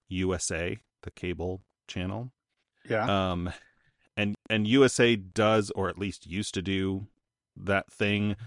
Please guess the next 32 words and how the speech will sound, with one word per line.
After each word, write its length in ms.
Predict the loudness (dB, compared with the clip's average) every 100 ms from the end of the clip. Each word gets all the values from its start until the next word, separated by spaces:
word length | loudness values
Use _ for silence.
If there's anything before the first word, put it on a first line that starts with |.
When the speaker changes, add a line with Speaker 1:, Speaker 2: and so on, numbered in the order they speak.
| -18 _
Speaker 1:
where 220 | 4 4
they 180 | 6 4
would 120 | 4
just 160 | 0 -4
show 240 | 0 0
the 100 | 0
same 360 | -2 -2 0 0
movie 400 | -2 -2 -2 -4 -10 _ -8
all 180 | -4 0
day. 320 | 0 0 -2 _ -20 -20 -20 _ _ _ _ _ _ _
Um, 460 | 0 2 2 0 -2 -8 _ _
and 200 | 2 2
so 380 | 4 4 4 4 2
I 640 | 2 4 4 2 0 -4 -8
started 440 | 0 4 6 6
this 160 | 2 0
movie 300 | 0 2 0
and, 120 | 0 4
or 180 | 4
I, 100 | 4 0 -4
you 100 | -4
know, 120 | -4
turned 260 | 0 2
the 60 | 2
T 200 | -2 -2
V 160 | 2 2
on 220 | 4 2
and 100 | 0
this 140 | 0
movie 200 | -2 -4
was 120 | 0 2
on. 280 | 2 0